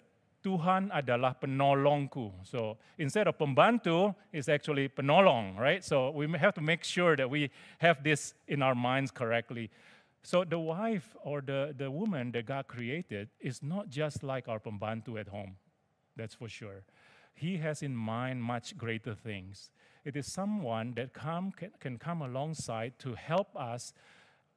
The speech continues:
Or sometimes, you know, God is much stronger than the man. God is much stronger than the nation,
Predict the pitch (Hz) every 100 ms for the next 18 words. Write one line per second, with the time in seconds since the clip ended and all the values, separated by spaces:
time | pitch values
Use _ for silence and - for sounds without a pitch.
0 | _ 156 202 - 202 226 233 233 - 285
1 | 180 147 120 156 220 180 - 170 180 -
2 | - - 151 202 202 127 117 110 110 113
3 | 107 98 101 _ _ _ - 156 170 202
4 | 165 147 160 151 - 165 196 170 120 113
5 | 104 120 156 - 104